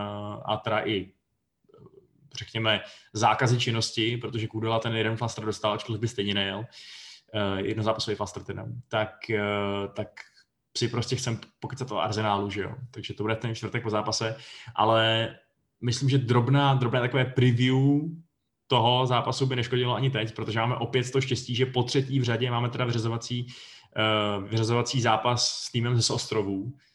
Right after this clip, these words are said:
což je něco, co je naše velká síla, Piky. Takže, hele, bavíme se tady prostě o čtvrtfinále Evropské ligy. Eh, je úžasný, že do toho můžeme jít z pozice, kdy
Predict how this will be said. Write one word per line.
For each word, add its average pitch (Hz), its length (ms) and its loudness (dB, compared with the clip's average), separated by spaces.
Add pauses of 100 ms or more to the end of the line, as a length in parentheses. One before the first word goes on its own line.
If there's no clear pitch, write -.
(160)
což - 220 -4
je 98 240 2
něco, 107 220 -4
co 107 120 -4
je 104 260 0
naše 98 460 -2
velká 123 640 -2
síla, 107 640 0
Piky. 95 420 -6 (440)
Takže, 120 640 0 (800)
hele, 131 180 2
bavíme 147 240 4
se 170 100 2
tady 165 180 -2
prostě 165 480 0 (440)
o 139 80 0
čtvrtfinále 151 480 0
Evropské 160 420 -2
ligy. 143 540 2 (320)
Eh, 117 40 -6 (540)
je 131 140 2
úžasný, 139 460 0
že 139 280 2
do 135 120 -4
toho 135 220 0
můžeme 135 360 2
jít 135 160 0
z - 160 -10
pozice, 131 420 -2
kdy 127 540 0